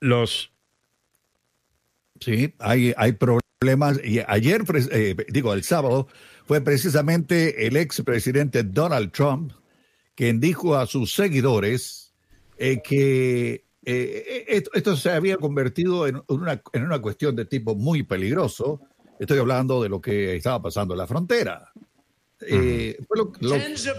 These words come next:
Speaker 3: thousands of illegal immigrants have overrun our borders in recent days while laughing in the faces of our Border Patrol agents. And they're going after the riders of the horses, not the people that came in illegally. Isn't that incredible?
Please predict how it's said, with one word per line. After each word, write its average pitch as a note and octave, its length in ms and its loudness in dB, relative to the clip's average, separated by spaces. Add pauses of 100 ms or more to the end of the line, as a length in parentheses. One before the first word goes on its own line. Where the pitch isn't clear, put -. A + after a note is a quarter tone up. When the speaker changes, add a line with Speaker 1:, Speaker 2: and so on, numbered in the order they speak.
Speaker 3:
thousands B3+ 640 -8
of G#3 140 -6
illegal A3 480 0
immigrants G#3+ 580 -2
have F#3 140 -2
overrun G#3+ 580 0
our G3+ 180 0
borders G3+ 460 -2
in G3+ 140 -2
recent G3+ 400 -4
days G#3 340 0
while G#3 260 2
laughing G#3+ 520 0
in G#3 100 -2
the G3+ 80 -2
faces G#3 580 -4
of F#3+ 120 -2
our F#3 280 0 (420)
Border A#3+ 300 2
Patrol A3 500 -2
agents. E3+ 640 -4 (720)
And F#3 100 -2
they're G#3+ 160 2
going B3+ 340 0
after B3 280 -4
the A3+ 120 0
riders C#4 580 -2
of C4+ 140 -10
the A3+ 100 -2
horses, G#3+ 960 -4
not A3+ 240 -2
the A#3+ 60 -2
people A3 360 -2
that G3 160 0
came G3+ 260 -2
in G3 100 0
illegally. F3+ 480 -2
Isn't E3+ 140 -2
that G3+ 160 0
incredible? G3 580 -2